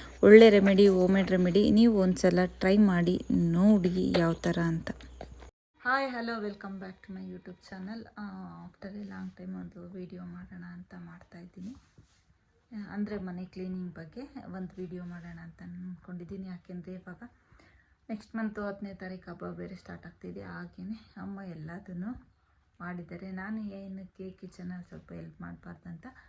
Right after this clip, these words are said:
ಸ್ವಲ್ಪ ಕಿಚನ್ನ ಆರ್ಗನೈಸ್ ಮಾಡ್ಕೊಳ್ಳೋಣ ಅಂತ ಅಂದ್ಕೊಂಡು ಅವರೆಲ್ಲದನ್ನು ವಾಶ್ ಮಾಡಿಟ್ಟಿದ್ದಾರೆ. ನಾನು ಅದನ್ನು ಜೋಡಿಸೋಣ ಅಂತ ಸ್ವಲ್ಪ ಜೋಡಿಸಿದ್ದೀನಿ.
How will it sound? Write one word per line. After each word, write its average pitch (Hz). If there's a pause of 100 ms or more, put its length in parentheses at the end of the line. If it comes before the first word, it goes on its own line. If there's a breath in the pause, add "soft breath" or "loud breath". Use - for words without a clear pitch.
(280 soft breath)
ಸ್ವಲ್ಪ 202
ಕಿಚನ್ನ 196
ಆರ್ಗನೈಸ್ 180
ಮಾಡ್ಕೊಳ್ಳೋಣ 175
ಅಂತ 175 (260)
ಅಂದ್ಕೊಂಡು 185 (600 soft breath)
ಅವರೆಲ್ಲದನ್ನು 196
ವಾಶ್ 185
ಮಾಡಿಟ್ಟಿದ್ದಾರೆ. 180
ನಾನು 185
ಅದನ್ನು 185
ಜೋಡಿಸೋಣ 185
ಅಂತ 180 (540 soft breath)
ಸ್ವಲ್ಪ 247 (120)
ಜೋಡಿಸಿದ್ದೀನಿ. 185